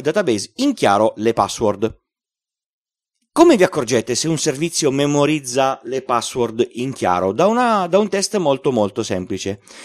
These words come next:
Se voi fate accesso a quel servizio e dite, "Guarda, mi sono dimenticato la password",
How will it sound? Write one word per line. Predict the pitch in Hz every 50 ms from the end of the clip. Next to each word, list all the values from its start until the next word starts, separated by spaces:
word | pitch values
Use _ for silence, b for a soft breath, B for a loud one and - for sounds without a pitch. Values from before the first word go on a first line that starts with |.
| B B
Se | - - 208
voi | 208 220 269 294 302 254
fate | - - - 180 180 - 190
accesso | 160 - - 170 185 175 - - 180 160
a | - 117 123
quel | - 147 139 127
servizio | - - 123 120 117 110 107 - - 98 92 101 - B B B B -
e | -
dite, | 180 185 170 - 180
"Guarda, | 170 208 180 135 113 127 131
mi | 139 151
sono | 143 - 185 196 214 208
dimenticato | 165 147 135 135 127 120 - 120 - 143 160 -
la | 151 127
password", | 113 - 98 87 - - - 95 87 85 95 92